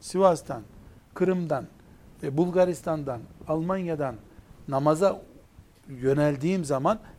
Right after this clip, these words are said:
Mekke'yi yön olarak almam yeterli. Çok milimetrik, e, bir açı şartı yoktur. Ama tabii bunu kasıtlı olarak laubali yaparsa namaza saygısızlık, bu ayrı bir konu. Mühim olan güneydeyse kıble,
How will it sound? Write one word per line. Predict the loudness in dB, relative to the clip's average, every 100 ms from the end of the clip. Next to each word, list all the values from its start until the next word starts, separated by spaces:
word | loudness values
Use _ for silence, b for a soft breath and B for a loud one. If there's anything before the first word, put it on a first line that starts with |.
| -6
Mekke'yi | 0 0 0 -2 0 2
yön | 0 0
olarak | 0 0 -2 -2
almam | -4 -2 -2 -2 -6 -2
yeterli. | -2 0 -4 -4 -8
Çok | -6 -6
milimetrik, | -6 -4 -2 0 0 -2 -6 -6 -8 -18 b b b b -18 -6
e, | -4 -4
bir | -6 0
açı | -2 -2 -6
şartı | -2 -2 -2 -8 -2
yoktur. | 2 2 -2 -20 B B -12
Ama | -10 -10
tabii | -8 -8 -8 -8
bunu | -10 -12 b b
kasıtlı | -4 -4 -4 -4 2
olarak | 4 4 0 0
laubali | 6 6 6 4 4
yaparsa | 0 -4 -8 -6 -4
namaza | -2 -2 -4
saygısızlık, | -6 -4 -2 -4 -8 -8 -8 -2
bu | 2
ayrı | 2 0
bir | -6
konu. | -8 -8 -14 B B B B
Mühim | 4 6 6
olan | 8 6 4 -4 B B -10
güneydeyse | 0 2 2 0 0 0 0 0 -4 -6 -12 -20 -4
kıble, | -4 0 2 2